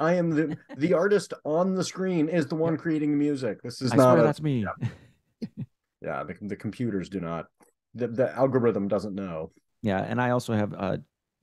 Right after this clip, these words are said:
Speaker 2: uh, John Dover Trumpet on, uh, bandcamp dot com. So, or John Dover on bandcamp dot com. They can find me there, and that has my Christmas albums, my, my originals album, and a couple other fun things on there too.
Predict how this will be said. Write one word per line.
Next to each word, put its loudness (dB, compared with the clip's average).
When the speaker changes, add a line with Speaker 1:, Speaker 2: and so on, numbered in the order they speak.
Speaker 2:
uh, -6
John -4
Dover 0
Trumpet -4
on, -6
uh, -6
bandcamp -6
dot -8
com. -12
So, -10
or -6
John -2
Dover -4
on -6
bandcamp -8
dot -10
com. -8
They -8
can -8
find -4
me -8
there, -10
and -4
that -2
has -2
my -2
Christmas -4
albums, -2
my, -6
my -8
originals -2
album, -4
and -6
a -8
couple -6
other -6
fun -10
things -12
on -10
there -12
too. -12